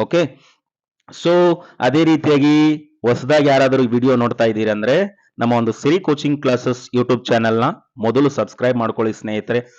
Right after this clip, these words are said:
ಸಾಕಷ್ಟು ವಿಡಿಯೋಗಳನ್ನು ನಾವು ಮಾಡಿದೀವಿ, ನವೋದಯ, ಮುರಾರ್ಜಿ, ಆದರ್ಶ ಹಾಗೂ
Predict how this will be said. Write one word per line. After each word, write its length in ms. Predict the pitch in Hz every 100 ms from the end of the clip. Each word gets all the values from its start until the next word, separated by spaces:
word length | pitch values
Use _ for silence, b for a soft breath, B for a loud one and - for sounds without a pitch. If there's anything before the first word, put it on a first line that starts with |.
| b b -
ಸಾಕಷ್ಟು 600 | - 120 - 139 - 147
ವಿಡಿಯೋಗಳನ್ನು 440 | 131 127 123 123
ನಾವು 160 | 120 113
ಮಾಡಿದೀವಿ, 380 | 110 113 113 110
ನವೋದಯ, 460 | 104 110 117 117
ಮುರಾರ್ಜಿ, 440 | 113 104 107 101 117
ಆದರ್ಶ 460 | 101 101 107 - 127 127 _ _ _ _ _ _ -
ಹಾಗೂ 560 | 104 117 131 226 -